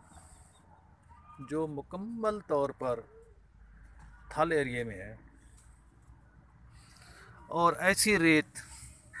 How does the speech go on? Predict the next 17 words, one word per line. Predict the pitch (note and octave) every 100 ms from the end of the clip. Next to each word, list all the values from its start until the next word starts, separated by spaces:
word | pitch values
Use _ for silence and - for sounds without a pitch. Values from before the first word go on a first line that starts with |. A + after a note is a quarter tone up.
| - - - - - - D3
जिसमें | C#3+ D#3+ F3 D#3
कुछ | - G3 -
भी | A#2 G2
नहीं। | F#2 E2+ - - - - - - - - - - -
ये | A2 -
देखें, | - - - - - - - - - - - - - - - - - - - - C6+ - - - - B5 B5 B5+ - - - - - - - - - C3
ये | A#2
देखें | G#2 - G2
दोस्तों, | F#2+ - - - - - - - -
और | - E3
नीचे | E3 F#3 G#3
का | G3 -
पानी | F3 F3 F3 - - D3
मुकम्मल | D3+ F3 F3 E3
तौर | D3+ C3+ -
पर | B2+ A#2 - - - - - - - - - - - - - - - - - - - - - -
कड़वा, | C3 G2+